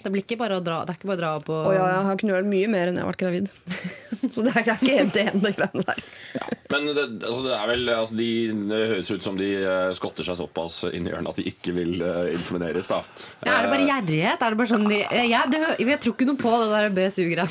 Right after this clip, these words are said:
Speaker 1: <laughs>
Speaker 3: det høres,
Speaker 1: Det kan
Speaker 3: eh,
Speaker 1: ikke
Speaker 3: det er
Speaker 1: være
Speaker 3: bloggen, en
Speaker 1: det
Speaker 3: bloggmotivasjon fra, fra at det er,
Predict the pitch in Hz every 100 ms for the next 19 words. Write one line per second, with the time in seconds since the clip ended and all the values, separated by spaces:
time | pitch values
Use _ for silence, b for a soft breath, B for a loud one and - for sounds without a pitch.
0 | - 226 208 220 208 214 262 - 101 110
1 | - 302 - 247 277 262 208 110 101 117
2 | 110 95 98 104 101 98 98 98 92 92
3 | 95 92 90